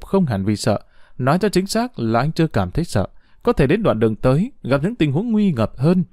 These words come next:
cái sợ sẽ xuất hiện. Nhưng trừ thì anh chưa nghĩ tới. Lợi và những chiến sĩ của anh hồi hộp bởi vì lần đầu tiên vào ấp, lần đầu tiên sẽ tiếp xúc với một môi trường hoàn toàn xa lạ, những con người thuộc chiến tuyến bên kia rồi sẽ ra răng đây.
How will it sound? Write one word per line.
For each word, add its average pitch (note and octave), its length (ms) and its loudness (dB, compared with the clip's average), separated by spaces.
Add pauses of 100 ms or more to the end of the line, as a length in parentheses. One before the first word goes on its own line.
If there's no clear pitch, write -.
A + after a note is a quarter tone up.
cái E3+ 120 2
sợ G#2+ 260 -2
sẽ A2 140 -4
xuất - 220 -4
hiện. A2 180 -2 (200)
Nhưng F#3 300 4
trừ G#2+ 320 2 (220)
thì A2 80 0
anh G#2 200 -2
chưa A#2+ 140 -2
nghĩ G#2+ 180 -8
tới. A#2 280 -2 (1120)
Lợi C3+ 200 2
và C#3 120 0
những G3+ 160 0
chiến G#3+ 160 0
sĩ A3 160 0
của B2+ 120 0
anh E3 160 2
hồi A2+ 200 0
hộp G#2 220 0
bởi G#2+ 140 0
vì A2 120 0
lần A2 180 -2
đầu G#2+ 140 0
tiên E3+ 220 2
vào G#2+ 120 0
ấp, - 180 -2 (340)
lần C#3+ 200 0
đầu D3 100 2
tiên G3+ 420 2
sẽ - 180 -2
tiếp F#3 160 0
xúc G#3 240 0
với G#3 100 2
một A#2 180 2
môi E3+ 160 2
trường A2 200 0
hoàn G#2+ 260 -2
toàn G#2 200 -2
xa D#3+ 160 -2
lạ, A2 220 -2 (280)
những G#3 160 0
con G3+ 180 2
người B2 160 4
thuộc A#2 240 -4
chiến F#3+ 160 0
tuyến G3+ 300 0
bên E3 160 -2 (100)
kia E3+ 200 6 (180)
rồi G2+ 460 2
sẽ B2+ 220 -4
ra C#3+ 160 -2
răng B2 260 -4
đây. A#2 100 -2